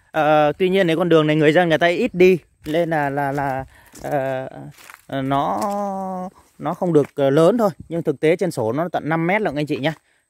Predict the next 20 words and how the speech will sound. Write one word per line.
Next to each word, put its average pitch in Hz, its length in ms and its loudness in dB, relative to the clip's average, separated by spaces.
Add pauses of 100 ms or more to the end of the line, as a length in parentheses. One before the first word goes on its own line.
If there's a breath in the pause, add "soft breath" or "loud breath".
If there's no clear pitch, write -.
Đó, 123 220 -8 (260)
bốn 151 160 -4
năm 165 160 0
mét 185 100 0
mặt 143 180 -4
đường, 127 320 0
à, 131 140 -2
bốn 147 220 0
năm, 170 240 -2
cái 151 120 -4
con 170 200 -2
đường 135 160 2
này 127 100 -2
nó 151 60 0
rộng 147 160 -2
khoảng 110 200 -12
bốn 147 120 -4
năm 180 160 -4
mét 190 140 -2
lận 160 100 -4